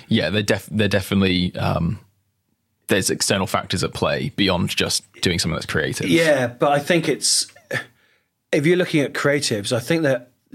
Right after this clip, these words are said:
Speaker 2: they're just trying to push boundaries. They're just, you know, when Banksy first came into the s-, you know, the scene, he was, like, this graffiti artist. And graffiti artists were, like, frowned upon and just, like, go,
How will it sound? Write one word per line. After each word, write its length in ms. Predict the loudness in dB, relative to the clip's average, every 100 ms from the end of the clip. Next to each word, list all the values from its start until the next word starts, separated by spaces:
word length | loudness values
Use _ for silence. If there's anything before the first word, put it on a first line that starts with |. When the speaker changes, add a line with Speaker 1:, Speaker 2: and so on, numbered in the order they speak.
| -20 -20 -20 _ _ -4
Speaker 2:
they're 100 | 0
just 240 | 0 0
trying 180 | 0 -4
to 40 | -4
push 280 | -4 -4 -2
boundaries. 600 | 0 0 -2 -4 -10 -8
They're 120 | -6 -4
just, 280 | -4 -4
you 40 | -2
know, 60 | 0
when 140 | 0
Banksy 420 | 0 -2 -2 -4 -2
first 240 | -2 -2
came 120 | -2
into 180 | -4 -6
the 60 | -6
s-, 180 | -8 -10 _
you 100 | -2
know, 120 | -2
the 80 | 0
scene, 560 | 0 0 -2 -6 -10 -12 -16 -20 -20 -20 _
he 100 | -2
was, 120 | 2
like, 120 | 0
this 160 | 0 -6 -10 _ _ _ _ -10
graffiti 420 | -2 -2 -2 -4
artist. 480 | -8 -10 -8 -10 -12 _ _ _ _ _ _ -4
And 100 | -4
graffiti 400 | 0 0 2 0
artists 340 | 0 -2 -2
were, 80 | -2
like, 120 | -4
frowned 340 | -2 0 2
upon 280 | 0 -2 -4
and 100 | -4
just, 180 | -4 -2
like, 140 | -2 -2
go, 140 | -4